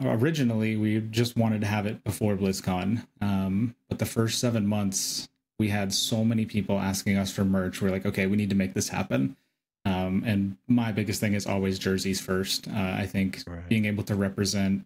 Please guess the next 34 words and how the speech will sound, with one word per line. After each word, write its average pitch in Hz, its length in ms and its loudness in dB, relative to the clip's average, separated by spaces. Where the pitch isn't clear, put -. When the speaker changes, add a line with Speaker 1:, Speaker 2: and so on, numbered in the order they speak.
Speaker 1:
your 95 280 2
partners, 107 680 0
your 104 260 0
brand, 95 680 0
um, 95 360 -4
is - 240 -4
just - 280 -8
really 113 240 2
important, 107 560 0
um, 95 180 2
especially 117 380 2
when 107 60 2
you 104 60 0
have 104 100 -4
teams 104 380 0
putting 104 280 0
in 104 100 0
so 107 180 -2
much 101 240 -2
work 101 220 -2
and 101 140 2
competing. 110 520 2
Having 107 300 2
their 107 120 2
name 104 260 0
on 101 100 0
the 98 60 2
back 98 240 0
of 101 80 -2
a 98 40 0
shirt 95 260 -2
means 95 200 2
a 92 60 -4
lot. 92 280 -2